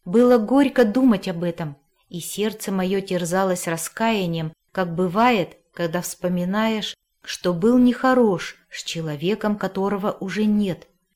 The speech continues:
и уже нельзя никакими силами, хоть на минуту, вернуть его к жизни — и, встав на колени,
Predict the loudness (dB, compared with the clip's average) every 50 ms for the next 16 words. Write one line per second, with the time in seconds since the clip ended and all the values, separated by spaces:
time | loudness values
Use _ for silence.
0 | _ _ _ -4 0 0 0 2 4 4 6 6 6 6 6 4 2 2 2 4
1 | 6 6 6 6 4 2 0 0 0 2 4 6 6 4 4 0 -2 0 2 4
2 | 4 4 2 0 -4 -6 -10 _ _ _ -8 -8 -8 -6 -6 -6 -4 -4 -2 -2
3 | 0 2 2 2 2 0 -4 -12 -14 _ _ _ _ _ -6 -2 -2 0 2 4
4 | 4 4 4 2 0 0 0 2 0 0 0 0 2 2 2 0 -2 -4 -4 -6
5 | -6 -8 _ _ _ _ _ _ _ _ _ _ -12 -10 -10 -8 -10 -12 -8 -6
6 | -6 -6 -6 -8 -10 -10 -10 -8 -8 -6 -4 0 2 2 2 2 2 0 -4 -8
7 | _